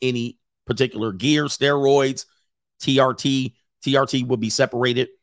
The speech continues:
uh, from those gear and pro hormones. Those are something separate. They will not tell you those things. And it's disgraceful. It's absolutely disgraceful. And anybody who thinks that anybody's clean out here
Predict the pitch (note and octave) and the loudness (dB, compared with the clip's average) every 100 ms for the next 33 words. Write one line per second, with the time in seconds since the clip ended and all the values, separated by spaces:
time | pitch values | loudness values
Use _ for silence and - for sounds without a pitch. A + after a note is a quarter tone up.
0 | _ _ _ _ A2 G#2+ G2+ - C3+ C3 | _ _ _ _ -2 0 -2 2 2 2
1 | C3 B2+ G#2+ G#2+ B2+ C3+ C3 - _ _ | 0 0 -2 -4 -2 0 -2 -6 _ _
2 | B2 C#3+ C3 C#3 B2+ C#3 C3 C3+ C3+ G2+ | -2 -2 2 2 4 2 2 -2 -2 -2
3 | A#2 A2 - B2 A#2 A2+ - B2 C3+ C3+ | -2 -4 -4 -6 -4 -4 -2 0 -2 -4
4 | _ _ _ _ C#3+ D#3+ D#3 C#3+ - B2+ | _ _ _ _ -2 2 0 0 0 0
5 | G#2+ G2 F2+ D#2+ F2 D#2 - _ _ _ | 2 -2 -4 -4 -8 -10 -14 _ _ _
6 | C#3 C#3+ B2+ - C#3 - - D#3 C#3 F#2+ | -6 -4 -4 -4 -4 -2 0 0 0 -6
7 | E2 - _ _ _ E3 D3+ - D#3 D#3 | -8 -10 _ _ _ -4 -4 0 -2 -2
8 | D3 C3+ B2 A2+ A2 B2+ A#2 F#2 F2 _ | -4 -2 -2 -4 -2 -2 -2 -6 -10 _
9 | _ C#3 - E3+ G3+ F3 D#3 D3+ C#3+ D3 | _ -4 -2 -4 2 2 2 -2 -2 -4
10 | C3 A2+ G#2 D#3 E3 D#3 D3+ D#3 D3+ D#3 | 0 -2 -2 -4 -6 2 2 2 -4 -2
11 | D#3 D#3 D3 C#3+ D3+ D#3 | -2 0 -2 0 2 2